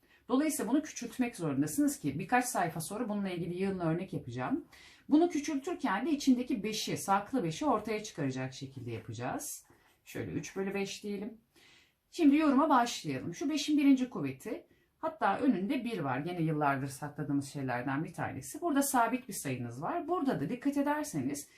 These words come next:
üç ile bir bölü beşin çarpımı var. Yani ben şunu saklanmışlarını ortaya çıkararak şöyle yazabilir miyim?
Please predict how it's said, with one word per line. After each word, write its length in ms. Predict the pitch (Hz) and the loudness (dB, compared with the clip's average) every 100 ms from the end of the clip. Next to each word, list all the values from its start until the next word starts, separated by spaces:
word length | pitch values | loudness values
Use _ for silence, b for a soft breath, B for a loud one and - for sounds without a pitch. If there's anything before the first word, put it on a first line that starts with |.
| b b - | b b -4
üç 280 | 311 349 - | 0 0 -2
ile 140 | 185 | 0
bir 180 | 202 277 | 4 4
bölü 200 | 180 151 | 2 -2
beşin 260 | 160 - 330 | -2 -2 -4
çarpımı 600 | - 202 175 175 147 107 | 0 0 0 0 -2 -2
var. 220 | - - b b b | -8 -14 b b b
Yani 240 | 302 330 294 | 0 2 6
ben 200 | 359 359 | 4 4
şunu 540 | - 185 139 262 285 _ _ _ | -2 0 2 0 -6 _ _ _
saklanmışlarını 1120 | - 226 226 262 269 269 277 - 262 269 247 | -8 -4 -2 2 6 8 6 4 4 6 6
ortaya 340 | 226 269 262 | 2 0 -2
çıkararak 500 | - - 208 170 156 | -4 -8 -4 -4 -6
şöyle 300 | - 262 208 | -6 -6 -4
yazabilir 460 | 202 190 196 202 208 | -4 -4 -4 -4 -2
miyim? 460 | 160 113 139 330 | -2 -2 0 -2